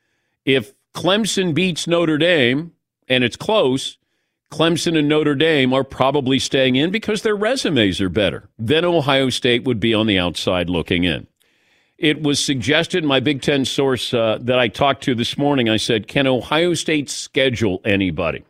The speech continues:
Let me give you the information that he gave me. Um, Michigan had no choice with a spike this week.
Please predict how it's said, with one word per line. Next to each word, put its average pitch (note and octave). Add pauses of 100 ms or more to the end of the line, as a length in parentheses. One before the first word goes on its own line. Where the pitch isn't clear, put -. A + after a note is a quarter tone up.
(120)
Let A2
me B2
give B2
you A#2
the A2
information G2
that E2+
he F2
gave F2
me. E2+ (840)
Um, A2 (1600)
Michigan F#3
had D#3+
no D3
choice C#3
with A#2
a A2+
spike C3
this A#2+
week. A#2